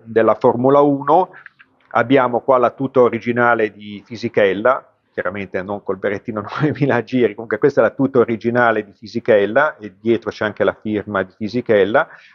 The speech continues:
Eh, all'epoca in cui, ehm, correva con la Benetton, e stiamo parlando del, eh, fine anni novanta, millenovecentonovantanove, quindi anche questo è un altro pezzo di storia,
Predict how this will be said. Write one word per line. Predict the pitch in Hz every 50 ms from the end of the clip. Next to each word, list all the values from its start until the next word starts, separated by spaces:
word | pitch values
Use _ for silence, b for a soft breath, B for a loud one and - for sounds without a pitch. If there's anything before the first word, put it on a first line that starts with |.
| b b b _ _ -
Eh, | 127 123 123 123 123 123
all'epoca | 123 131 135 135 143 139 139 143 135 - 139
in | 131 127 123 120 _
cui, | _ - 120 123 123 127 135 131
ehm, | 117 120 117 113 113 110 107 110 107 104 107 104 101 101 98 -
correva | - - - - 117 113 117 117 120 120 117
con | - - 117 110 107 110 110
la | 113 113 110 110 110 110
Benetton, | 104 110 110 101 95 101 98 _ - 101 104 107 113
e | 110
stiamo | - - 117 104
parlando | - 127 120 113 113 107 113 117 113 120
del, | 113 117 110 107 107 107 110 110 110
eh, | 110 110 110 110 110 110 110 110 107 110 110 110 104
fine | - _ - 123 120 117 117
anni | 117 117 117
novanta, | 113 110 107 107 98 98 - -
millenovecentonovantanove, | 117 120 123 123 120 120 120 113 - - 123 113 123 113 107 107 107 104 104 - 110 104 92 85 80 80 87 92 - _ _ _ _ _ _
quindi | - 107 98 92
anche | - 104
questo | - 110 104 - -
è | 107
un | 95
altro | 98 92 - 110 101
pezzo | - - 101 98 - - 104
di | 110 104
storia, | - - - 98 95 95 92 - 104 101 104 101